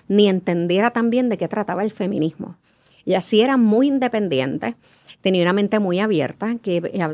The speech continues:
eh, estudiaba y leía de todas las religiones, de todas las culturas, le gustaba conocer a gente de diversos backgrounds étnicos, le encantaba.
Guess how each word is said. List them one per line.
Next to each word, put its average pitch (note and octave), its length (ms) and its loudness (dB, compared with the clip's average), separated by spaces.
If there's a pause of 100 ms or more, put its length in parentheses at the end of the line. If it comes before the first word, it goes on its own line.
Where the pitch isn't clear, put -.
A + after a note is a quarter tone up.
(120)
eh, E3+ 380 -4
estudiaba F3 520 -2
y G#3+ 40 0
leía F#3+ 300 0
de G3 120 0
todas E3+ 260 -2
las E3+ 140 -6
religiones, E3+ 680 -4
de F3 80 0
todas E3 240 -2
las E3 120 -8
culturas, E3 580 -2
le E3 100 -4
gustaba D#3+ 320 -6
conocer F3+ 380 -4
a E3 60 0
gente E3+ 340 -2
de F3 100 0
diversos D#3 460 -2
backgrounds E3+ 480 -2
étnicos, E3+ 520 -2 (180)
le F3+ 80 -4
encantaba. D3+ 720 -4